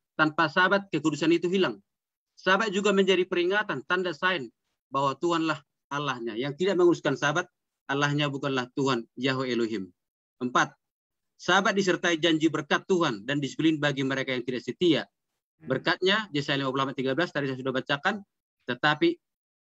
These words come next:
Speaker 1: eh, warningnya tidak setia, maka mereka itu terkait ya. Orang-orang yang tidak menguruskan sabat cenderung kepada berhala-berhala.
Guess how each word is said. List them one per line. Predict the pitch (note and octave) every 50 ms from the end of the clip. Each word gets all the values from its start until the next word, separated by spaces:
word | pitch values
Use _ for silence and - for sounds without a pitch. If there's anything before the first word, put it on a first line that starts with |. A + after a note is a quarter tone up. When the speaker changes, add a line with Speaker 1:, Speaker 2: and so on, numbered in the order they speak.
| _ _ _ -
Speaker 1:
eh, | D3 C#3 C#3 C#3 C#3 B2+ C3+ -
warningnya | - D#3 D3 D3+ C3+ C#3+ F#3 A#3 A#3 G#3 F3+ F3+ G#3 G3+ G3 _ _ _ _ _ -
tidak | D3+ C#3+ D3
setia, | C3 - B2+ - E3+ F3 E3+ E3+ F3+ - _ _ _ _ _ _ _ _ - A2+
maka | - - - C#3
mereka | B2+ B2 - C3 C3 C3 C#3+
itu | C#3+ C#3+ C#3+ D3 D3+ - - _ _
terkait | - D#3 D3+ - - F3+ E3 D#3
ya. | C#3+ D3 E3 G3 G3 - _ _ _ _ _ _ _ _ _ _ _ _ _ _ _ _ _ _ _ _ _ _ -
Orang-orang | D#3 E3 E3 E3 E3+ - F3+ F3+ G3 G3 G#3 G#3 G3
yang | G3
tidak | F#3+ G3 F#3 F3+
menguruskan | F3 D#3+ D3 - D#3+ D3
sabat | C#3 F3 E3+ E3 E3+ E3+ _ -
cenderung | E3 C#3+ C3+ C#3 D#3 E3+ E3 D#3 - -
kepada | D3 C#3+ - - C3 C3 B2+ B2+ B2+ B2 B2 - _ _ _ _ _ _ _
berhala-berhala. | - B2+ B2 A#2+ A#2+ A#2 A#2+ A#2+ A2+ A2 A#2+ A2 G2 A#2 A#2 A2 G#2 - -